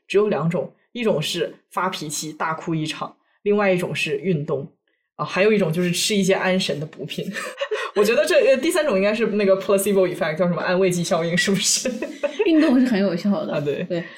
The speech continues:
Speaker 1: 嗯。
Speaker 2: 我以前啊，经常有那种在健身房边哭边跑，<laughs> 就是一个奇观。
Speaker 1: <laughs> 这个人的人生就很多抓马。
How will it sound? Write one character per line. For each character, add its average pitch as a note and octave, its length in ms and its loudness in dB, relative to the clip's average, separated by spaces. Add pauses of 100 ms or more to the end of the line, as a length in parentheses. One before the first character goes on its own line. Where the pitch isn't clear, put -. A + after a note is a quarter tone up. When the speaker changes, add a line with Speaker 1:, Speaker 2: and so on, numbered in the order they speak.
(120)
Speaker 1:
嗯。 A#3+ 80 2
Speaker 2:
我 D4 40 6
以 D#4 140 4
前 A#3 220 4
啊， A#3+ 280 4 (120)
经 C4 200 2
常 A#3+ 180 2
有 G#3 180 2
那 A3 120 2
种 G#3+ 220 2 (180)
在 E4 140 2
健 - 240 2
身 C#4 180 4
房 G#3 380 -2 (260)
边 C4 220 2
哭 C#4 220 4
边 A#3+ 200 4
跑， B3+ 220 2
<laughs> - 1500 -4
就 F#4 80 6
是 F4+ 100 6 (460)
一 B3 100 2
个 D#4 120 4
奇 G#3+ 360 4
观。 A3+ 160 2 (720)
Speaker 1:
<laughs> D#4+ 720 2
这 E4+ 80 -2
个 E4+ 80 2
人 G3+ 140 4
的 A#3+ 80 2
人 F#3+ 180 4
生 G#3+ 140 0
就 A#3+ 80 0
很 G#3+ 160 -2
多 E3 100 0
抓 E3 240 0
马。 D#3+ 240 -2